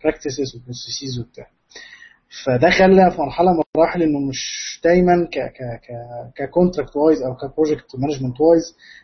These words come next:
إن أنت تابلاي ال principles بتاعة ال-، الاجايل، إلا في حالة إن الكونتراكت مثلًا سي تايم اند ماتيريال مع الكاستمر، أنت بتتفق مع الكاستمر إنه أوكي، آه، يعني، آه، آه، as long as أنا بكونسيوم تايم وبكونسيوم ريسورسز وماتيريال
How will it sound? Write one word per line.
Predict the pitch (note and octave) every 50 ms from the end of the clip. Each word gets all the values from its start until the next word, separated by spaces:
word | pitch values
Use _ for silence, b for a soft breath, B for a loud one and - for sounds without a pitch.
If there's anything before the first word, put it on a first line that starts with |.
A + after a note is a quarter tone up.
| b _ -
إن |
أنت | C3 C#3+ D3
تابلاي | - - C3+ - - - D#3+ E3+ F3
ال | E3+ E3+
principles | - D3+ D#3+ D#3 - D3 C3 B2+ A#2+ - B2
بتاعة | B2 D3 C#3+ C#3+ C#3 - C#3
ال-، | B2+ B2 A#2+ A#2 A#2 A#2 A#2 A#2 _ _ _ _ _ _ _ _ _ _ _ _ _ _ -
الاجايل، | B2+ B2 A#2+ - B2 B2 C3+ D#3+ F3+ F3+ F3+
إلا | F#3 G3 G3 G3+ F#3
في | F#3
حالة | - - G3 G3+ G3+ G3+
إن | G3+ F3+ E3+ E3+
الكونتراكت | D#3 - _ G3 G3+ G3+ - F#3+ F#3 -
مثلًا | F#3+ F#3 - F#3+ F3+ E3+
سي | D#3+ - E3+ E3 F3+ F3 E3+ E3+ E3+ F3 E3+ E3 D#3 - - F2 G#2+ - -
تايم | F3+ F#3 F#3+ F#3
اند | F3
ماتيريال | E3+ D#3 - G3 F3+ D#3 C3+ A#2+ B2
مع | B2 B2
الكاستمر، | - - F3+ - - - B2+
أنت | B2 B2 C3+
بتتفق | C3 - E3+ - E3+
مع | D#3
الكاستمر | - - F3 - - E3+ D#3+
إنه | D3+ D3+ D3
أوكي، | D3 - - E3+ E3+ E3+ B B B B B B B B B
آه، | C#3+
يعني، | C#3 C#3 C#3 C#3 C#3 - _ C#3+ C#3 - - - _ _ _ _ _ - -
آه، | F3
آه، | D3 - - D#3 D3+ D3 D3
as | D3 C3+ B2+
long | A#2+ E3 E3+ F3 E3 E3 D#3+ E3
as | D#3
أنا | D#3+ D#3 E3 E3
بكونسيوم | D#3 D#3 D#3 D3 C3+ - E3 E3
تايم | D3 - D#3+ E3 E3 E3+ E3+ E3
وبكونسيوم | D3+ C#3 C3+ C3+ C3+ B2+ B2+ B2+ - D3 C3 - - D#3 D#3 D#3 D3+ C#3+
ريسورسز | C#3+ C3+ - D#3+ D#3+ D#3 - - D#3 C#3 C#3
وماتيريال | C#3+ C#3 C#3 - - G3 G3 G3 G3 G3 G3